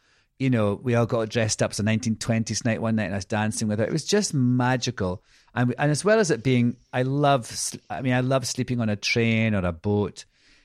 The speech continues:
It was just great. But I think that thing that we're so used to, you know, like, I, I was thinking the last time I was in Australia, I left Australia on the,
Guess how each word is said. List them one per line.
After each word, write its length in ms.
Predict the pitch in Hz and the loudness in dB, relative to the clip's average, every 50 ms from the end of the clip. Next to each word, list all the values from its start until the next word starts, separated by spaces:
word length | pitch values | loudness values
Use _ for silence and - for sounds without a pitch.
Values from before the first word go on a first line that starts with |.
| _ - | _ -6
It 80 | - 139 | -4 -4
was 140 | 139 127 | -2 0
just 220 | - 202 175 - - | -2 -2 -2 -2 0
great. 260 | 147 143 127 95 - | 2 2 2 2 2
But 100 | - - | 2 0
I 60 | 147 | 0
think 240 | 143 - 208 202 202 | 2 2 0 0 2
that 220 | 190 175 - - | 0 0 0 0
thing 180 | - 208 214 202 | 0 0 0 2
that 140 | 180 139 123 | 2 2 2
we're 140 | 135 139 127 | 2 2 0
so 600 | - - - - 151 170 170 175 180 180 180 123 | 0 -4 -4 0 2 4 6 6 6 4 4 2
used 460 | 135 147 156 160 147 - - - - | 0 0 0 0 0 -2 -6 -4 -2
to, 280 | 131 120 117 113 113 110 _ _ _ _ _ _ _ _ _ _ _ _ _ _ - | 0 2 2 2 0 -2 _ _ _ _ _ _ _ _ _ _ _ _ _ _ -4
you 120 | - 156 | -2 0
know, 420 | 151 139 117 110 107 104 101 - _ _ - | 2 2 2 2 2 0 -2 -4 _ _ -4
like, 200 | - 147 143 - 151 | -4 -4 -2 0 2
I, 300 | 165 170 175 175 - - _ _ _ _ _ _ _ _ _ _ _ _ _ _ _ - | 2 4 2 2 0 -6 _ _ _ _ _ _ _ _ _ _ _ _ _ _ _ 0
I 140 | - - 156 | 2 2 2
was 100 | 156 - | 4 2
thinking 300 | 185 190 165 170 143 127 | 2 0 0 2 2 2
the 60 | 127 | 2
last 240 | 135 147 160 - - | 2 2 0 2 0
time 140 | 160 139 143 | 0 2 2
I 60 | 135 | 2
was 120 | 127 117 | 2 2
in 80 | 123 117 | 0 0
Australia, 600 | 113 - - - 117 110 110 113 104 90 - - - | 0 -2 -2 -2 0 2 2 2 0 -2 -6 -8 -6
I 120 | - 113 117 | -4 -2 0
left 420 | 120 123 127 127 131 135 - - | 0 2 2 2 2 2 0 -4
Australia 480 | 139 - - - 131 127 117 113 107 - | -6 -6 -2 0 2 2 4 2 2 2
on 160 | - 107 107 | 2 2 2
the, 160 | 110 107 104 | 2 2 0